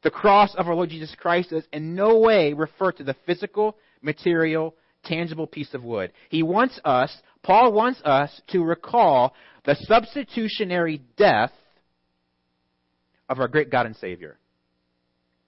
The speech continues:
We glory in that cross. We glory in the cross of Christ and not in ourselves, because it was his sacrifice on the cross that provided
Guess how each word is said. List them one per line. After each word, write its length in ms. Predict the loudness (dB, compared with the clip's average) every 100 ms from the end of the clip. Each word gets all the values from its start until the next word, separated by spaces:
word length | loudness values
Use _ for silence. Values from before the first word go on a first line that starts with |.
| _ _ _ _ _ _ _ _ _ _ _ _ _ _ _ _ _ _ _ _ _ _ _ _ _ _ -10
We 120 | -8
glory 420 | 0 4 4 4
in 160 | 0 -2
that 220 | -2 -2
cross. 340 | -6 -8 -8 -12 _ _ _ _ _ _ _ _ _ _ _ _ _ _ _ _
We 120 | -8 -4
glory 460 | 2 4 4 4
in 140 | 0 -4
the 80 |
cross 520 | -8 -4 2 4 4 0
of 160 | -8 -12
Christ 540 | -6 -2 0 0 -4 -10
and 160 | -4
not 260 | 0 0 0
in 120 | -4
ourselves, 600 | -4 -4 -4 0 0 -2
because 400 | -4 -2 0 -2
it 80 | -2
was 140 | -10 -2
his 220 | -2 0 -2
sacrifice 720 | -2 -2 -6 0 0 0 -6 -18 _ _ _ _ _ _ _ _ _
on 100 | -6
the 80 | -6
cross 460 | -4 0 2 0 -6 _ -6
that 120 | -4
provided 460 | 0 2 4 2